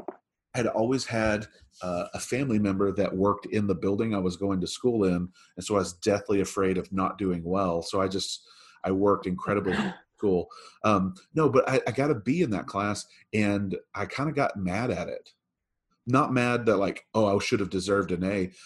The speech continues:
Speaker 1: but I was like, I was mad at it because I wanted the A because of what it represented of, like, the representation of what I learned. I'm like, it challenged me.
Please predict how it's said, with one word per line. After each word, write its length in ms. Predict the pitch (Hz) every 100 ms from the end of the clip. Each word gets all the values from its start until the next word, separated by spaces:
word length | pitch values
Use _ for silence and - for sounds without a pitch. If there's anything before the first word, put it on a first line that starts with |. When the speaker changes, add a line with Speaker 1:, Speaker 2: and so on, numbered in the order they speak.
| -
Speaker 1:
but 60 | 95
I 40 |
was 80 | 98
like, 140 | 95 -
I 60 | 107
was 120 | 95
mad 280 | 95 98 117
at 100 | 110
it 140 | 98 104
because 220 | 92 95
I 80 | 90
wanted 400 | 85 101 127 110
the 160 | 98 90
A 300 | 87 85 - _ _ _ _
because 340 | 98 101 101 95
of 120 | 92
what 180 | 98 98
it 100 | -
represented 580 | 98 95 92 101 98 90
of, 100 | 92
like, 240 | 85 82 _
the 100 | 98
representation 760 | 92 98 98 90 82 95 90 95
of 80 | 92
what 120 | 85
I 60 | 82
learned. 320 | 101 98 87
I'm 100 | 95
like, 240 | 85 80 - - - - _ -
it 120 | 98
challenged 560 | - - 113 110 92 -
me. 180 | -